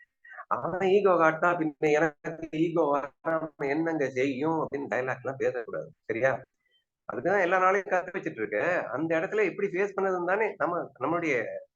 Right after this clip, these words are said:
லட்சியமே. So, உனது குறிக்கோள், உனது லட்சியம் இதுதான் என்று புரிந்திருந்தால், அன்பிற்கு பரீட்சை வந்தால், பயிற்சி வந்தால், அதை அன்போடு ஏற்றுக்கொள்வது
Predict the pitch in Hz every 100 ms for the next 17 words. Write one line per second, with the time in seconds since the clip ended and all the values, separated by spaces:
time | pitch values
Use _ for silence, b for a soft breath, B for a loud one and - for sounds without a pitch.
0 | _ _ _ _ _ _ _ _ _ _
1 | _ _ _ _ _ _ _ _ - 113
2 | 127 - 214 202 123 95 - _ _ _
3 | _ _ 190 147 123 127 113 117 107 156
4 | 175 - 151 139 123 110 120 135 - 156
5 | 127 113 120 123 185 165 147 135 131 120
6 | 110 104 95 85 87 _ b b b _
7 | _ _ 98 135 135 - - 107 147 -
8 | - 120 101 123 127 147 - 117 135 -
9 | 113 113 135 135 156 156 104 110 101 -
10 | - 117 143 127 131 107 135 - 131 120
11 | 113 110 107